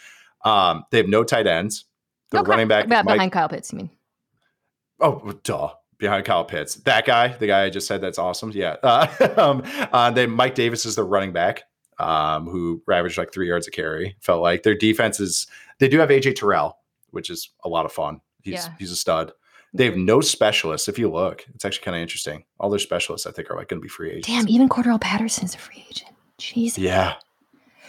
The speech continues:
Speaker 1: Yeah, that
Speaker 2: It's,
Speaker 1: is
Speaker 2: so
Speaker 1: a,
Speaker 2: it's like,
Speaker 1: that's
Speaker 2: such
Speaker 1: a
Speaker 2: a
Speaker 1: rough
Speaker 2: crazy
Speaker 1: team.
Speaker 2: situation because this division sucks. The
Speaker 1: Sucks.
Speaker 2: roster sucks,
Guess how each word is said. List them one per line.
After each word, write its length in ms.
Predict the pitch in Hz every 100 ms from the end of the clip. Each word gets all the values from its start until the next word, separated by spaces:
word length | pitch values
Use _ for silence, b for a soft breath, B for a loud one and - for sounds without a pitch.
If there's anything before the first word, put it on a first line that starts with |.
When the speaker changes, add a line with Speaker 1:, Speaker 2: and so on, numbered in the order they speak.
| B B -
Speaker 1:
Yeah, 200 | 98 82
that 160 | 214
Speaker 2:
It's, 200 | 262 90
Speaker 1:
is 60 | -
Speaker 2:
so 80 | 320
Speaker 1:
a, 40 |
Speaker 2:
it's 140 | 311
like, 120 | 370 320
Speaker 1:
that's 120 | 127
Speaker 2:
such 100 | -
Speaker 1:
a 40 |
Speaker 2:
a 20 |
Speaker 1:
rough 200 | - 92
Speaker 2:
crazy 160 | - 95
Speaker 1:
team. 100 | 87
Speaker 2:
situation 360 | 277 311 262 233
because 360 | 226 233 202
this 160 | 220 214
division 420 | 240 214 240 240
sucks. 960 | 208 - - - 285 269 190 190 - - _ _ _
The 80 | 220
Speaker 1:
Sucks. 120 | 208
Speaker 2:
roster 600 | 208 262 - - - 226 185
sucks, 840 | - - 214 175 165 185 - -